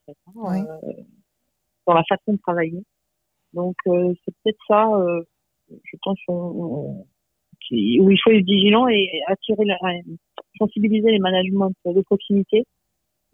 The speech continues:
Speaker 1: pour dire, « Attention, euh, tout ce qui touche au changement d'outils, changement de méthode de travail, même si le salarié n'exprime pas, euh, une résistance, hein,
Speaker 2: Mhm.
Speaker 1: euh, peut être compliqué à vivre parce qu'il va mettre peut-être plus de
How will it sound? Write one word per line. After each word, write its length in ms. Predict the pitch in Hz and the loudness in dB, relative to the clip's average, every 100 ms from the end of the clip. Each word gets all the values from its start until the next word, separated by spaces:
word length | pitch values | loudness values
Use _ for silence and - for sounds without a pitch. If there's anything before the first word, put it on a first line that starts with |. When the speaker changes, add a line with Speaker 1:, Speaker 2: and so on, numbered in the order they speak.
| _ | _
Speaker 1:
pour 120 | 170 | -2
dire, « 160 | 180 196 | 2 2
Attention, 600 | 196 196 - 202 185 156 | 0 -2 -4 -6 -4 -6
euh, 40 | |
tout 160 | 151 _ | -8 _
ce 80 | - | -20
qui 240 | _ _ | _ _
touche 200 | 196 - | -6 -2
au 100 | 180 | -2
changement 460 | 170 180 180 170 185 | -2 -2 -2 0 2
d'outils, 480 | 190 - 202 202 196 - | 2 0 2 4 4 0
changement 260 | 160 165 | 0 0
de 60 | 185 | 2
méthode 280 | 190 202 190 | 2 4 4
de 80 | 196 | 2
travail, 560 | - 196 196 208 208 - _ _ - | 2 2 4 4 2 -2 _ _ -2
même 180 | 190 196 - | 0 0 2
si 80 | |
le 120 | 190 185 | 2 2
salarié 380 | - 208 208 208 | 4 4 4 2
n'exprime 480 | 202 196 _ 190 185 - | 0 -2 _ -6 -6 -2
pas, 320 | 190 190 185 | 0 0 -2
euh, 300 | 170 151 135 135 - _ - _ _ - | -4 -8 -12 -16 -20 _ -20 _ _ -4
une 80 | 151 | 0
résistance, 480 | 156 160 - 311 - - | 0 0 0 0 0 -2
hein, 120 | 214 294 _ 208 | -2 -4 _ -8
Speaker 2:
Mhm. 180 | 190 247 _ | -6 -6 _
Speaker 1:
euh, 280 | 156 151 147 156 | -2 0 0 -2
peut 80 | - | -4
être 120 | - | -2
compliqué 400 | - 214 - 262 | 0 -2 -2 0
à 80 | 226 | 0
vivre 240 | 202 254 - | 2 -2 -4
parce 120 | 147 _ | -16 _
qu'il 240 | 185 196 190 | -2 -2 -2
va 60 | 151 | -8
mettre 180 | 156 - | -12 -10
peut-être 220 | 156 156 _ | -10 -10 _
plus 120 | - | -12
de 60 | - | -8